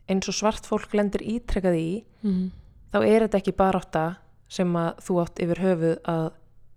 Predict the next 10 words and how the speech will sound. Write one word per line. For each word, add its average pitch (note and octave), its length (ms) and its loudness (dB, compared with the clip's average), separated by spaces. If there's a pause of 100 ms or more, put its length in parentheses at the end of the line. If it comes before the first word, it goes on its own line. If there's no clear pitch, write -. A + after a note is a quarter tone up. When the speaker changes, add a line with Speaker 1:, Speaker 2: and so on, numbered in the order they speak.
(160)
Speaker 1:
sko, E3 440 -4 (460)
fara F#3 300 2
inn F#3 200 0
í E3+ 200 -2
eða D#3+ 380 -2 (420)
ætla E3+ 320 -4
að, E3 240 0 (320)
að - 80 -12
taka F#3+ 400 -2
frá F#3 220 0